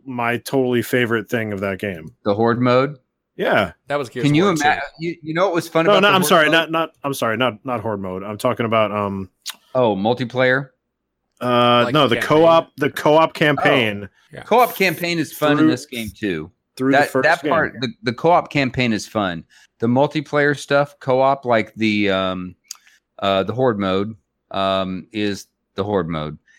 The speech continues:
Speaker 2: You know, and I remember playing with my friends and think, and getting, like, past the twentieth level and thinking, "Oh man, this is getting tougher. Oh, this is getting hard." J J and I were at the twentieth le-,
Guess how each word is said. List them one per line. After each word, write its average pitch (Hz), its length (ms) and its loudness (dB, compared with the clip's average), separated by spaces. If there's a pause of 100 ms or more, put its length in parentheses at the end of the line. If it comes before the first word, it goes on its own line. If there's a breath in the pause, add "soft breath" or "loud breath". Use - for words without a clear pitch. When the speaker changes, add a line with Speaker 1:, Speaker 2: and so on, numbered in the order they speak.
(180 soft breath)
Speaker 2:
You 143 120 2
know, 190 320 0 (140)
and 143 140 2
I 151 100 4
remember 151 460 2
playing 135 320 0
with 127 140 -4
my 120 120 0
friends 110 640 -2 (420)
and 104 380 -2
think, 117 260 -4
and 113 180 -2
getting, 123 280 0
like, 107 260 -2
past 107 420 0 (320)
the 98 340 0
twentieth 117 380 -4
level 104 300 -2
and 95 100 -6
thinking, 92 200 -6
"Oh 113 120 0
man, 110 300 2
this 135 180 -2
is 110 80 -8
getting 95 280 -6
tougher. 143 540 -2 (280 soft breath)
Oh, 131 320 4
this 143 200 -4
is 110 120 -12
getting 101 340 -20
hard." 123 140 -2 (920)
J 131 220 0
J 147 160 0
and 135 100 0
I 131 200 4
were 113 240 0
at 107 100 0
the - 60 -16
twentieth 120 420 -6
le-, 107 240 -2